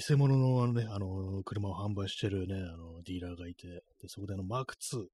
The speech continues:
じゃなくて、マーク・ソーズっていうね。ソーズってなん、なん、元ネタは何なんですかね？麻雀用語なんですかね？あの、まあ、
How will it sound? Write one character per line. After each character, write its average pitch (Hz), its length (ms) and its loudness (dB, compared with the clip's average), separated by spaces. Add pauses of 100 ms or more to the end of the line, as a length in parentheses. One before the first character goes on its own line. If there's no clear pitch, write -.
(120)
じ 113 100 -6
ゃ - 20 -2
な 131 80 0
く - 80 -6
て、 - 300 -14
マ 113 160 -4
ー 120 60 -8
ク・ - 100 -10
ソ 123 300 -2
ー - 20 -4
ズ - 120 -16
っ - 100 -20
て - 80 -18
い - 20 -14
う - 60 -16
ね。 - 60 -20 (480)
ソ - 200 -14
ー 202 120 4
ズ 95 120 -4
っ 87 40 -8 (120)
て - 100 -8
な 101 120 2
ん、 104 140 0
な 120 100 0
ん、 143 60 -2 (200)
元 110 220 0
ネ 170 80 2
タ 170 80 0
は 123 60 2
何 127 200 2
な 104 60 -2
ん - 20 -16
で - 60 -16
す - 40 -20
か - 80 -12
ね？ 82 140 -12
麻 131 140 2
雀 185 160 6
用 185 120 8
語 76 280 -6 (200)
な 82 100 -12
ん - 20 -14
で 82 40 -18
す - 60 -16
か 98 100 -8
ね？ 101 100 -2
あ 87 100 -4
の、 90 100 -2
ま 92 140 -2
あ、 80 100 -12